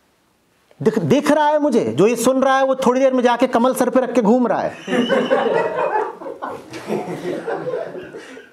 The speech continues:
क्योंकि कोई बालक बुद्धि ही होगा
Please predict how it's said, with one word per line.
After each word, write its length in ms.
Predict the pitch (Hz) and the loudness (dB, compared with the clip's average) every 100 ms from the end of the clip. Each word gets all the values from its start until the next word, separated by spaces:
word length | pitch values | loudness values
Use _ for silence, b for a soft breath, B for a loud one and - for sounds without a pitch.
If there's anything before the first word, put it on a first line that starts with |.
| - B B | -20 B B
क्योंकि 220 | 302 320 330 | 0 2 4
कोई 160 | 339 | 2
बालक 440 | 254 220 269 339 330 | 4 2 4 2 4
बुद्धि 360 | 294 247 277 | 2 4 2
ही 180 | 285 277 | 2 2
होगा 480 | 240 202 170 123 | 0 0 0 0